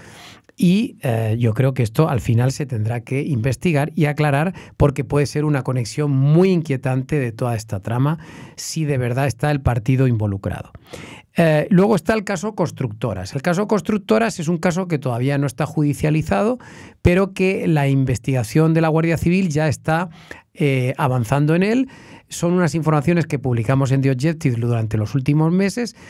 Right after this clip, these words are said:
según las cuales hay varias constructoras valencianas que le pagaban supuestas mordidas a Ábalos por conseguir contratos del ministerio. Y ahí vamos a tener también información dura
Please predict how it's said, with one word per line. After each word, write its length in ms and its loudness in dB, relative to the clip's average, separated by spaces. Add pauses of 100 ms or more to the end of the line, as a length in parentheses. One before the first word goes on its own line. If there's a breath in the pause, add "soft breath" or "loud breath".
(120 loud breath)
según 360 0
las 140 2
cuales 400 2
hay 140 2
varias 280 0
constructoras 640 -2
valencianas 880 0 (720 loud breath)
que 140 2
le 100 2
pagaban 520 2
supuestas 540 -2
mordidas 520 2
a 120 0
Ábalos 280 0
por 180 0
conseguir 400 0
contratos 520 0
del 120 2
ministerio. 640 -6
Y 140 -6
ahí 360 0 (440 loud breath)
vamos 420 0
a 80 -2
tener 260 -2
también 680 0 (100)
información 880 0
dura 460 4